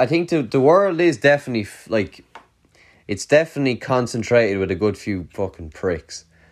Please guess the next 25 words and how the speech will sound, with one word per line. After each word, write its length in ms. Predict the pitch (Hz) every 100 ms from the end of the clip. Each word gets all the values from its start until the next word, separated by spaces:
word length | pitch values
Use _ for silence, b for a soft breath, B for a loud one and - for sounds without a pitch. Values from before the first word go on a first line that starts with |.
| b _
'Cause, 200 | 101 92
like, 400 | 95 85 - _
it's 240 | 95 - -
unbelie-, 420 | 135 135 113 107
you 160 | 117 120
read 260 | 147 143
some 220 | - 135
of 60 | 117
the 80 | 98
hate. 400 | 117 104 87 - B B B
And 140 | - 120
the 40 |
funniest 480 | - 156 175 160 135
thing 200 | 135 127
is, 120 | 113
like, 160 | 110 104
some 220 | 151 165
of 80 | 151
the, 140 | 139
like, 240 | 120 113 b b b b
they 140 | 127
were 120 | 127
all 280 | 143 151 139
basically 480 | 113 139 147 131 117
just, 260 | 110 101